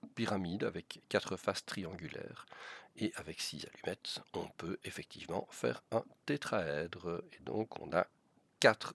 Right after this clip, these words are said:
triangles équilatéraux exactement, et on utilise exactement les allumettes. Voilà. C'est la solution la plus simple. Pourquoi est-ce qu'on ne la voit pas ? Ben, parce que je vous donne forcément un plan avec six allumettes,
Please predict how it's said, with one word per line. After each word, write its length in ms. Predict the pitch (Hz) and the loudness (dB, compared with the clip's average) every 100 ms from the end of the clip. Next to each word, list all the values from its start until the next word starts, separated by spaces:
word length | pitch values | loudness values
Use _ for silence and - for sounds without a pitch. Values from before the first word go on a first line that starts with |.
| - | -6
triangles 500 | - 95 85 87 - 95 | -6 0 0 0 -4 -10
équilatéraux 800 | - 90 - - 76 87 85 - | -6 -2 -2 -2 -6 -2 -4 -4
exactement, 680 | - 82 71 - - 82 - _ | -6 -4 -6 -6 -6 -2 -2 _
et 100 | 104 | 2
on 140 | 98 90 | 2 0
utilise 480 | - 80 110 104 - | -6 -8 -6 -8 -8
exactement 600 | 80 76 - - 85 - - | -6 -6 -6 -4 -2 -4 -4
les 140 | 82 | -4
allumettes. 400 | 73 - - - - - _ _ _ - - - _ - - | -2 -6 -12 -14 -20 -20 _ _ _ -20 -20 -20 _ -20 -20
Voilà. 160 | - - _ _ - - - - - - _ | -20 -20 _ _ -10 -8 -8 -10 -14 -20 _
C'est 460 | - - 123 131 - - | 4 12 12 12 10 -2
la 240 | 107 104 - | 4 6 6
solution 380 | - - - 101 | 4 2 2 4
la 80 | 78 | 2
plus 140 | - | 2
simple. 480 | - 127 139 160 - - | 10 12 12 12 4 4
Pourquoi 380 | 131 - 131 117 | 4 12 12 12
est-ce 100 | - | 10
qu'on 120 | 104 | 4
ne 40 | |
la 60 | 90 | 4
voit 160 | - | 0
pas ? 180 | - 151 | 8 10
Ben, 100 | 196 | 10
parce 140 | - - | 6 4
que 160 | 98 - | 4 4
je 120 | - | 0
vous 100 | 120 | 4
donne 160 | 104 | 4
forcément 680 | 101 - - 95 117 139 57 | 6 2 4 6 8 8 10
un 100 | 95 | 8
plan 280 | - 110 107 | 6 6 8
avec 420 | - 78 - - | 6 0 -4 -8
six 240 | - - 151 | -4 -2 -2
allumettes, 400 | - 107 143 | 0 4 4